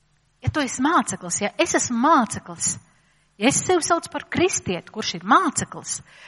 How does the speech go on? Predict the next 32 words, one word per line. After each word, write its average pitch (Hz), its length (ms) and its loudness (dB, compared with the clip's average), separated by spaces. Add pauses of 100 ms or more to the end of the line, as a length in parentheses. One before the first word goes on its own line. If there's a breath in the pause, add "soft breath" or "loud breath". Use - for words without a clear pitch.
(160 loud breath)
tad 196 160 -2
es 185 160 -2
zinu, 262 320 0
ka 185 100 -6
es 185 140 -6
esmu 180 240 -8
Jēzus 214 600 -4 (200)
ģimenē. 175 440 -4 (1160)
Viņš 247 220 -2
pie 196 160 -4
manis 208 340 0
ir 330 160 -4
mājās, 320 540 0 (260 loud breath)
un 190 80 -2
es 226 160 -2
pie 214 140 0
viņa 254 180 4
būšu 170 320 -8
mājās. 170 540 -4 (1400)
Amen? 185 320 0 (1800)
Es - 160 -16
pie 247 160 -8
viņa 269 220 -4
būšu 196 280 -4
mājās. 185 520 -4 (500)
Un 240 80 -10
viņš 254 220 -6
ir 294 40 -6
manās 349 460 4
mājās 220 380 2
vienmēr 185 260 -4
gaidīts. 185 480 -8